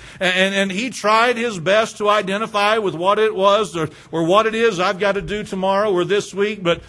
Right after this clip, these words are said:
but you would leave and you'd say, "He has no idea what it is I've really got to take care of."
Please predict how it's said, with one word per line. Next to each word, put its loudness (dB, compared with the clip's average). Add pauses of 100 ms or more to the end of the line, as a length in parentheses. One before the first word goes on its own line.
(180)
but -2
you -2
would 0
leave -2
and -2
you'd 0
say, -4
"He -2
has 0
no 0
idea -2 (520)
what -2
it -4
is -4
I've -6
really -6
got -6
to -8
take -10
care -4
of." -16